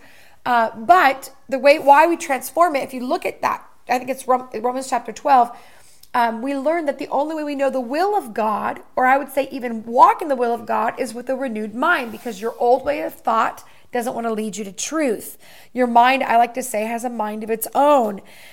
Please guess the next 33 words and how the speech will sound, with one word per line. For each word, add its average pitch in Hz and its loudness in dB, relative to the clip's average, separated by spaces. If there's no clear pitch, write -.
Uh, 220 -2
again, 262 0
in 247 -2
the 233 -4
Message 247 0
version, 220 -4
"Your 233 0
tool 320 0
already 240 4
at 349 -6
hand 233 0
for 247 -12
the 226 -2
clear, 277 -8
for 254 4
clearing 330 -4
the 302 -6
ground 233 4
of 208 -10
every 311 0
obstruction 247 0
and 202 -8
building 302 4
lives 240 2
of 233 -4
obedience 233 -6
and 226 -8
immaturity." 220 -4
Obedient 226 -6
people 302 -4
are 208 -6
mature 254 -8
people. - -6